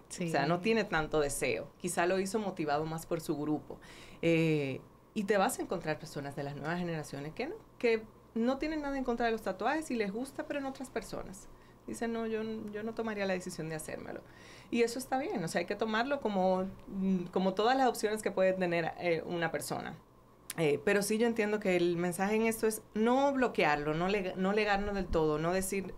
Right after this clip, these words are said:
Speaker 2: o sea, no que sea la negativa ante esto, sino vamos a conversarlo, qué es lo que te ha motivado, qué es lo que tú quieres hacer, y si realmente vamos a tener una edad a partir de la cual vamos a permitir esto, pues bueno, yo entiendo que también eso tiene que ser,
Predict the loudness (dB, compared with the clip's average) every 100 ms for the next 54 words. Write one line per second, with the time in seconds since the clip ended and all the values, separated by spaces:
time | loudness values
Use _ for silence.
0 | -8 -2 0 0 0 0 2 2 2 -4
1 | -12 -14 -2 2 4 2 0 -2 0 2
2 | 2 0 0 -2 -2 -8 -6 -2 -2 -2
3 | -4 -14 -4 -2 -2 -2 -2 0 0 2
4 | 2 2 0 -2 -2 0 2 0 -2 -2
5 | -2 -4 -4 0 2 2 0 -4 -4 -4
6 | -4 -4 -2 -4 -6 -2 0 0 0 -2
7 | 0 2 2 2 2 2 2 2 0 0
8 | 0 2 2 2 2 2 2 -2 -6 -6
9 | -2 -2 0 0 2 0 2 2 2 4
10 | 2 0 -2 -4 -4 -4 -2 -4 -4 -8
11 | -8 -8 -10 -10 -10 -10 -8 -6 -6 -6
12 | -6 -6 -4 -4 -4 -6 -6 -6